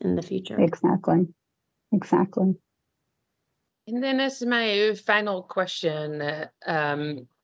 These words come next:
Speaker 3: i-, is there anything else, uh, any of you would like to add from a medical perspective, from a personal perspective, any final message, information, or encouragement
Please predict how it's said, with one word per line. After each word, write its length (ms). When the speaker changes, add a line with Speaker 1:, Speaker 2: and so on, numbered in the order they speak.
Speaker 3:
i-, 40
is 240
there 180
anything 420
else, 560
uh, 240
any 180
of 100
you 120
would 120
like 220
to 120
add 360
from 260
a 80
medical 360
perspective, 640
from 120
a 60
personal 480
perspective, 880
any 500
final 680
message, 600
information, 680
or 140
encouragement 1000